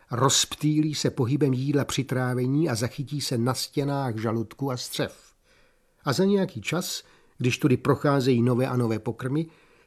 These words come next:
provrtá střevní stěny, následkem čehož člověk umře. Ostatní druhy kamenů i sklo,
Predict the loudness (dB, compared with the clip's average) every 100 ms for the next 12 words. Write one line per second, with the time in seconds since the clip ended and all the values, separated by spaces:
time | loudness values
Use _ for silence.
0 | _ 2 8 8 8 2 -2 0 0 -2
1 | -4 0 2 4 2 0 -4 -2 0 2
2 | 0 -2 -4 -6 -4 -8 -6 -6 -4 -6
3 | -8 -6 -4 -6 -8 -10 -8 -12 -18 _
4 | _ _ _ _ _ _ _ _ _ _
5 | 0 0 2 0 0 0 0 0 -2 -4
6 | -6 -8 -10 -8 -8 -8 -6 0 0